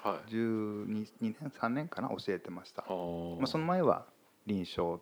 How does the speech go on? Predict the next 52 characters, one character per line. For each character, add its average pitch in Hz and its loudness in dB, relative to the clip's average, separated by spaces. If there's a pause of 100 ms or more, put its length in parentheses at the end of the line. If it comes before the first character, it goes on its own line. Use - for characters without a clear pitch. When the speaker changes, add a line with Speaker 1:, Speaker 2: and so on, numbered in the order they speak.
Speaker 2:
て - -12
い 82 -8
う 82 -10
感 80 -6
じ 78 -10
で 80 -16
す - -16
け - -14
れ 85 -12
ど 87 -6
も。 117 4
Speaker 1:
な 117 6
る 101 -2
ほ 87 -6
ど。 78 -10 (280)
う - -6
ん。 85 -6 (420)
あ、 - -6
Speaker 2:
え - 0
ー、 101 2
Speaker 1:
病-、 98 0 (100)
臨 117 2
床 123 2
っ 117 4
て 131 -2
い - 0
う - 0
こ 120 4
と 107 4
は、 95 4
そ - -6
の 87 -2
病 107 8
院 104 6
と - -2
か 82 -4
に 69 -12
Speaker 2:
そ 131 4
う 127 2
で 104 -2
す - -14
ね。 110 0
Speaker 1:
勤 95 0
め 82 -2
る 110 0
っ 107 4
て 98 2
こ 98 -8
と - -20
で - -20
す - -20
か？ - -20